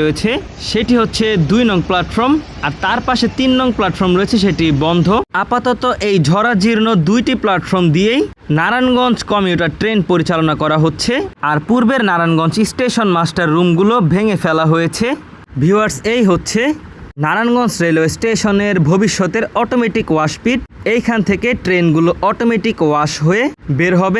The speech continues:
আর এটা হচ্ছে ব্রড গেজ ওয়াশ পিট। আর এই অটোমেটিক ওয়াশ পিটে শুধুমাত্র ব্রড গেজ ট্রেন ওয়াশ করা যাবে। আর তার ঠিক পাশেই হচ্ছে মিটার গেজ ওয়াশ পিট। এই হচ্ছে মিটার গেজ ওয়াশ পিট। এটি হবে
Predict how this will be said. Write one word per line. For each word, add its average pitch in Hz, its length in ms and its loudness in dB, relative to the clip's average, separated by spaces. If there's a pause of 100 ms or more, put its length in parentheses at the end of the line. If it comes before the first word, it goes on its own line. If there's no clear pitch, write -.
আর 185 120 0
এটা 165 140 0
হচ্ছে 170 180 0 (120)
ব্রড 190 260 2 (120)
গেজ 190 180 0 (120)
ওয়াশ 147 260 0
পিট। 233 160 0 (280)
আর 151 80 0 (240)
এই 233 80 2 (200)
অটোমেটিক 180 500 0
ওয়াশ 160 200 0 (100)
পিটে 196 280 0 (400)
শুধুমাত্র 208 580 2 (280)
ব্রড 190 360 0
গেজ 226 160 0 (140)
ট্রেন 175 240 2 (100)
ওয়াশ 175 260 0
করা 165 200 2
যাবে। 185 180 0 (180)
আর 320 80 -2 (200)
তার 214 180 0 (120)
ঠিক 196 140 0 (120)
পাশেই 214 380 0
হচ্ছে 196 200 0 (120)
মিটার 226 320 2
গেজ 175 200 0
ওয়াশ 147 260 0
পিট। 247 140 0 (180)
এই 233 120 2
হচ্ছে 190 280 0
মিটার 156 260 0
গেজ 143 180 0
ওয়াশ 147 220 0
পিট। 254 160 0 (340)
এটি 240 160 0 (120)
হবে 190 200 2